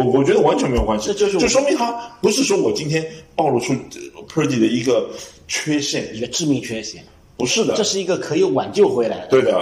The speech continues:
Speaker 1: 啊，就是你可以有很多方法，但是对付，对方也是这个样子的呀，对吧？对方也是这个样子的，啊。
Speaker 2: 所以就是这个时候交学费，总比你过十，做十
Speaker 1: 对的，
Speaker 2: 周
Speaker 1: 啊。
Speaker 2: 再交学费要来得早。
Speaker 1: 啊。
Speaker 2: 这个叫什么？早鸟价。
Speaker 1: 啊，<laughs> 早鸟价，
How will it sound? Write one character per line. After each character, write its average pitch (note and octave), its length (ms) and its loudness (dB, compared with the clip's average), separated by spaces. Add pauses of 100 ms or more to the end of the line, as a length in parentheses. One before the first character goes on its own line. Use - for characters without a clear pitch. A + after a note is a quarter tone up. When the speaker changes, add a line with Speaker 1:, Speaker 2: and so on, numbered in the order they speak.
Speaker 1:
啊， G2+ 540 0
就 D#4 140 0
是 C4 220 0
你 D3 100 -4
可 - 120 -2
以 F4+ 40 0
有 G3+ 160 2
很 A2+ 100 -2
多 B2+ 100 0
方 A3+ 200 0
法， - 100 0
但 F3 100 0
是 G#3 100 2
对 D4 160 2
付， - 100 -6
对 F#3+ 160 -2
方 G#3+ 160 -2
也 G#3 100 -2
是 - 140 -8
这 F2+ 120 -10
个 F2+ 80 -8
样 E2 140 -12
子 - 100 -16
的 - 80 -14
呀， - 80 -12 (220)
对 - 100 -6
吧？ - 280 -2
对 A#2+ 80 -4
方 C3 120 -4
也 G#2+ 120 -6
是 - 60 -12
这 D2+ 100 -8
个 C#2 80 -6
样 C#2 160 -10
子 - 120 -20
的， - 100 -14
啊。 - 360 -6
Speaker 2:
所 - 260 -10
以 C3 60 -2
就 B2+ 140 -4
是 A#2 120 -8
这 C4 200 -6
个 A2+ 100 -2
时 - 140 -6
候 G2 160 -8
交 A2 200 -8
学 F2+ 180 -10
费， - 200 -18
总 D3+ 220 -6
比 C3 120 -2
你 G#2+ 160 -6
过 - 160 -8
十， - 220 -8 (220)
做 B2+ 180 -6
十 - 240 -6
Speaker 1:
对 G#2 100 2
的， - 60 2
Speaker 2:
周 - 320 0
Speaker 1:
啊。 F3 140 0
Speaker 2:
再 C3+ 160 4
交 A2 120 -2
学 G2 180 -6
费 G#2 120 -8
要 G#2+ 140 -2
来 F#2 160 -8
得 - 80 -4
早。 D#2+ 220 -4
Speaker 1:
啊。 - 100 -8
Speaker 2:
这 D#3 80 -2
个 C#3 60 0
叫 B2+ 120 -4
什 - 100 -14
么？ F2 80 -12 (280)
早 A2+ 160 -2
鸟 A#2+ 140 -8
价。 - 120 -16 (300)
Speaker 1:
啊， G2 340 -6
<laughs> - 60 -
早 G#2 160 0
鸟 F#2+ 140 -4
价， - 200 -4